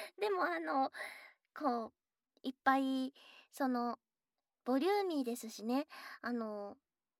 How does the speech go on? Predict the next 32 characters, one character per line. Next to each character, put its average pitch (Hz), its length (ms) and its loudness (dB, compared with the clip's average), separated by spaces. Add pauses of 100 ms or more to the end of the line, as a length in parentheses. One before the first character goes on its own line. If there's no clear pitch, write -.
(120)
作 294 280 -4
品 320 220 -4
の 311 180 -2
全 302 260 0
体 311 200 0
の 311 120 -2
量 339 180 2
も 262 160 0
き - 140 -18
っ - 60 -20
と 240 120 -4
多 277 180 0
く 262 140 -4
な 233 120 -2
る 226 60 -4
は 240 140 -8
ず - 100 -14
で 247 140 -8
す 226 120 -12
し、 - 160 -6 (600)
内 311 240 4
容 320 100 0
も 320 160 -2
ギ 320 140 -6
ュ - 20 -4
ッ 294 100 -6
と 359 100 -4
詰 359 200 -4
ま 349 80 2
っ - 100 -10
て 285 120 -2
る 226 220 -2